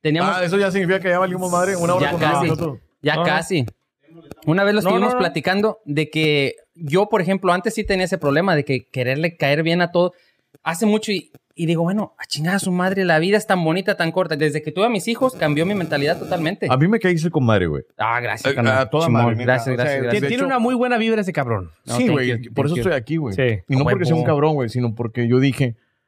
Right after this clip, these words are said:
Speaker 1: Gracias.
Speaker 2: eh, me invitas, te tomas el atrevimiento de mandar un mensaje, güey.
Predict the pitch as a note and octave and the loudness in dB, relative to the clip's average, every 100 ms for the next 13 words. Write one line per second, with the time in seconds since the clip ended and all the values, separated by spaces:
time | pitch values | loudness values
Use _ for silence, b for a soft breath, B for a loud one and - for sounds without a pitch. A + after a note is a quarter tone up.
0 | _ G#2 G#2 A#2 A2+ - - B2 B2 B2+ | _ -6 -4 -6 -6 -8 -2 0 2 2
1 | D#3+ D3+ C3 C3 C#3+ C#3+ B2+ A#2 A#2+ B2 | 0 -2 -2 -2 0 0 0 0 0 0
2 | C3+ A#2+ A#2 A#2+ A#2 A2 B2+ A2 A2+ | 0 0 0 0 0 -2 -2 -2 -2